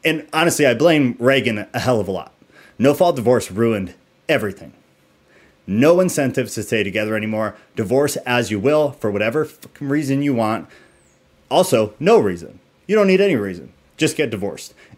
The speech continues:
It ruined the institution of marriage. But beside the point, I don't think anybody needs to get legally married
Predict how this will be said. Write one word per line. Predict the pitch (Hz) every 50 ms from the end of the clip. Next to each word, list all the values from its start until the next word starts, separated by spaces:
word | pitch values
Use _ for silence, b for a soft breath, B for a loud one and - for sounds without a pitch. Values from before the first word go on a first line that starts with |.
| _ -
It | 143 143 139
ruined | 135 110 98 104 143 156 139 110 95 87 - - - _ _ _
the | - 113 127
institution | 127 117 - - 113 - 123 117 - - 107
of | 101
marriage. | 98 104 95 - - - - b b b b b b
But | - 117
beside | 107 120 - 127
the | 113 98
point, | - 101 76 - _ _ B B B B B B B B B B B B B B B _ _ _ _ _ _ _ _ _ _ _ _ _ _
I | 123 143
don't | 156 170 165
think | - 165 139
anybody | 147 147 127 139 131 127
needs | 123 120 117 110 -
to | 120
get | 113 110 104
legally | 98 98 113 117 113 101 117 107 110 107
married | 101 95 82 82 73 - -